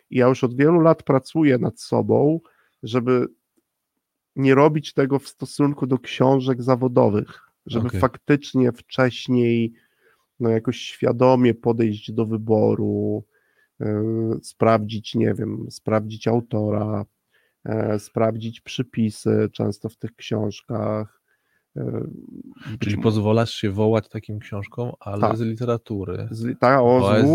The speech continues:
Speaker 1: u, człowieku, z literatury to leci.
Speaker 2: To wołają cię mocno, tak jak mnie ciastka,
Speaker 1: Wiesz,
Speaker 2: ale
Speaker 1: u mnie
Speaker 2: rozumiem,
Speaker 1: wystarczy,
Speaker 2: że
Speaker 1: że koktajl morelowy się pojawił, e, na okładce, na obwolucie przeczytałem,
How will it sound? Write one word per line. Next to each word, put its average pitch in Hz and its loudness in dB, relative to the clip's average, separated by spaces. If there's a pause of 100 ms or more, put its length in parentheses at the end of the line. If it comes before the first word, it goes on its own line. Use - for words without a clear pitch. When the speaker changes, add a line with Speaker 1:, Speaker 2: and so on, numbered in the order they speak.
(140)
Speaker 1:
u, 202 6
człowieku, 123 2
z 127 -8
literatury 135 4
to 143 0
leci. 160 2
Speaker 2:
To 113 4 (220)
wołają 113 6
cię 120 0
mocno, 104 2
tak 117 0
jak 120 0
mnie 113 -2
ciastka, - -8
Speaker 1:
Wiesz, - -10
Speaker 2:
ale 113 4
Speaker 1:
u - 2
mnie 165 6
Speaker 2:
rozumiem, 135 0
Speaker 1:
wystarczy, 127 2
Speaker 2:
że 151 0
Speaker 1:
że 151 0
koktajl 139 2
morelowy 127 2
się 120 -6
pojawił, 117 2
e, 120 0
na 117 0
okładce, 117 2 (360)
na 120 2
obwolucie 127 2
przeczytałem, 110 -2